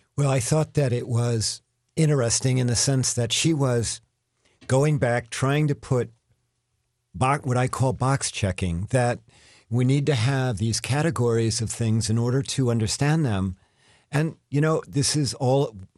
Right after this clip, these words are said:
what trans people face all the time is, <clears throat> is that you were, you're born a certain way with certain anatomy. Well, that is the box that you need to be in,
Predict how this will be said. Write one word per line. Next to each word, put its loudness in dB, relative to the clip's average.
what -2
trans 0
people -4
face 0
all 0
the -2
time 0
is, -4
<clears throat> 2
is 0
that 0
you 2
were, 2
you're 2
born 2
a 2
certain 0
way 2
with -2
certain -4
anatomy. 2
Well, 0
that 0
is -2
the -2
box -2
that -4
you -2
need 0
to 0
be 0
in, -4